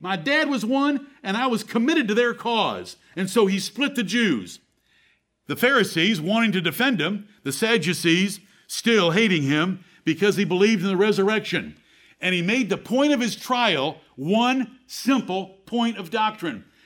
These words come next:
This is just wonderful wisdom. The resurrection of Jesus Christ, the resurrection of the dead, which the Sadducees denied, but the Pharisees affirmed. Now, verse twelve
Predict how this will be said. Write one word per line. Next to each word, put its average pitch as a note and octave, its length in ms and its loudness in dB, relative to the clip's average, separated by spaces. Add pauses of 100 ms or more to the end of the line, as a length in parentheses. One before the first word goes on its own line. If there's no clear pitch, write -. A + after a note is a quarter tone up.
This G#3 220 -2
is F3+ 140 -6
just G3+ 220 0
wonderful B3 460 0
wisdom. F3 460 -2 (260)
The F#3 120 2
resurrection G3+ 680 2
of F#3 100 0
Jesus F3 400 0
Christ, C#3 480 -4 (380)
the E3+ 100 0
resurrection A3 680 2
of G3+ 80 0
the F3+ 60 0
dead, D3 480 -2 (400)
which F#3 220 0
the E3+ 100 -4
Sadducees G#3 760 0
denied, E3 760 0 (360)
but E3+ 320 -2
the E3 340 2
Pharisees F#3 760 2
affirmed. D#3 640 0 (1400)
Now, F#3+ 180 2
verse B3+ 300 2
twelve G3+ 680 2